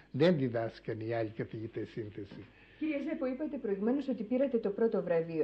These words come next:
Speaker 2: Εκεί πέρα υπάρχει ένα θέμα. Πήρατε μεν το βραβείο, αλλά δεν πήρατε τα χρήματα.
Speaker 1: Ναι.
Speaker 2: Τι συμβαίνει; Και ο Παρθένης σας είχε πει
Speaker 1: Ναι, ναι, αυτό το μάθατε. Λοιπόν, ο Παρθένης, <clears throat> πολύ κοπίασε για να μου δώσει το πρώτο βραβείο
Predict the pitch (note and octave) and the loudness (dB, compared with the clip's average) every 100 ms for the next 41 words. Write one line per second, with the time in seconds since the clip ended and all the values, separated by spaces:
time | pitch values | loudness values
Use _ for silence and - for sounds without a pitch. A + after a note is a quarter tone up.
0 | - F#3 G3+ D4+ D#4 C4 D4 D4 C#4 D4+ | 2 0 0 2 4 2 0 -2 -2 -2
1 | D4 C4 - E4+ F#3 D3 C3+ C3+ - - | -2 -4 -2 0 2 0 -6 -8 -14 -4
2 | C4+ D4+ C4+ C4+ C#4 C#4+ A#3 G3 F3+ E3 | 2 2 4 6 6 6 4 6 4 4
3 | E3+ B3+ C#4 B3+ B3 B3+ C#4+ D4 B3+ B3+ | 4 4 6 6 4 2 2 0 0 2
4 | A3+ - D4 B3+ E3 C#3+ C#3 C3+ C3+ A#2 | 0 0 0 0 0 -2 -2 -4 -4 0
5 | C3 C#3 A#2 A2+ G#3 D#3+ D#3 D3 D3+ D#3 | 4 4 4 2 0 0 0 0 -2 0
6 | F#3 F#3+ - C#4+ C#4+ A#3+ A3+ C4+ A#3+ C4+ | 0 0 0 0 0 -2 -2 0 0 0
7 | C4+ - - - - D3+ D3 C#3 A2 F2+ | -4 -6 -20 -10 0 2 4 4 2 -2
8 | B2+ C#3 C3 A2+ - D#3 D3+ B2+ A2 G#2+ | -4 0 0 0 0 0 2 0 -2 -6
9 | G2 A#2 - - - - C#3+ G3+ E3 C3+ | -8 -8 -10 -14 -6 0 4 4 4 4
10 | A#2+ A#2 C3+ B2+ A#2 D3 D3+ - - B2+ | 2 4 4 6 4 2 0 -6 -6 -6
11 | - - - E3 - - - - - - | -6 -6 -2 -2 -4 -18 -20 -20 -20 -4
12 | - D3+ G#3+ - D#3+ - C3 A#2 - A2+ | 4 6 6 6 4 4 2 2 0 -2
13 | A2 G#2+ G#2 A2+ A2+ A2+ A#2 G#2+ A2 G2 | -2 -4 -2 -4 -4 -8 -6 -6 -6 -6
14 | G#2 G2 G#2 G2+ G2+ | -6 -6 -8 -8 -10